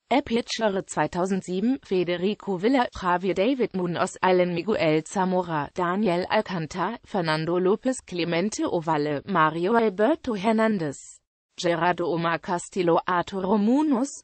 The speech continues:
José Joel González, Alan Kong, Christian Bermudez, Gabriel Pereira,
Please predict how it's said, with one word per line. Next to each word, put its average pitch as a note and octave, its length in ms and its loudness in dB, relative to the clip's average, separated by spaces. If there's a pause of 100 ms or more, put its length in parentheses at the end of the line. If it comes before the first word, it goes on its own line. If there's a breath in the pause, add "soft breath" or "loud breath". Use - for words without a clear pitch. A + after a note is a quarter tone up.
José G3+ 420 2
Joel E3 320 0
González, F3 760 0
Alan G3 420 0
Kong, A3+ 380 -2
Christian A3+ 640 0
Bermudez, E3 560 2 (120)
Gabriel C#4 680 2
Pereira, G3 840 2